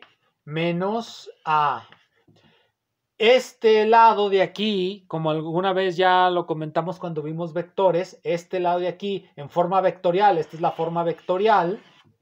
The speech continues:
esa es la forma vectorial, utilizamos vectores, entonces nosotros podemos calcular fácilmente esto simplemente utilizando el producto interior.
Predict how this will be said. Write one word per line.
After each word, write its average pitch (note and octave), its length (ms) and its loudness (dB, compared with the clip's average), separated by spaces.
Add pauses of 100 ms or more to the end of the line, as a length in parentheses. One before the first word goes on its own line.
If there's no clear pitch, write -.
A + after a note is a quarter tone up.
(540)
esa B2 160 -14
es D#3 60 -10
la F3 100 0
forma E3+ 360 -2
vectorial, F3 680 2
utilizamos C#3+ 600 -10
vectores, F3+ 680 -2 (260)
entonces F3+ 460 -2
nosotros F#3 420 -8
podemos F#3 400 -6
calcular F#3 640 0
fácilmente F#3+ 1000 -4 (300)
esto G3 480 -2
simplemente F#3+ 640 -8
utilizando F3 540 -6
el F#3+ 120 -4
producto D#3+ 460 -6
interior. F#3+ 800 0